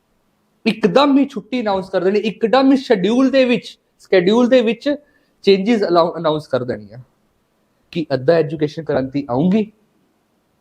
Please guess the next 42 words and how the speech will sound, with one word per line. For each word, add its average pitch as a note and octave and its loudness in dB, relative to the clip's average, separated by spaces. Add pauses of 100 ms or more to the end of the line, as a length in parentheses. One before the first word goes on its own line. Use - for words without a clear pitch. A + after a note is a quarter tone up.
(880)
ਸਵੇਰੇ C#4 2
ਹੀ A#3+ -2
ਸਰਕਾਰ G3 0
ਟਾਈਮ F#3+ -6
ਚੇਂਜ F3+ -4
ਕਰਦੀ E3+ -4
ਹੈ E3+ 4
ਸੱਤ F3 -2
ਵਜੇ F#3 0
ਤੋਂ F3 -2
ਲੈ D3+ 2
ਕੇ D#3 -4
ਬਾਰਾਂ D3+ 4
ਵਜੇ D3+ 4
ਤੱਕ। - -10 (680)
ਚਲੋ D3+ 4
ਜੀ, D3 0
ਤਿਆਰੀਆਂ D#3 0
ਸਾਰੀ E3 -2
ਉਸ D3+ -2
ਹਿਸਾਬ E3 2
ਨਾਲ C#3 -2
ਚੱਲ C3+ -2
ਰਹੀ D3 0
ਹੈ C#3 -6
ਹਰ F#3 2
ਸਕੂਲ D3 -8
ਦੇ B2 -6
ਵਿੱਚ, - -20 (840)
ਪੰਜਾਬ C#3+ 2
ਦੇ E3 0
ਹਰ C4 2
ਸਕੂਲ E3+ -6
'ਚ E3 -10
ਵੈਸੇ C#3+ -6
ਤਿਆਰੀ C3 -4
ਚੱਲ A2 -8
ਰਹੀ G#2 -12
ਹੈ। G#2 -10 (360)
ਬਸ E3+ 0
ਸ਼ਾਮ D4 2
ਨੂੰ D#4 -6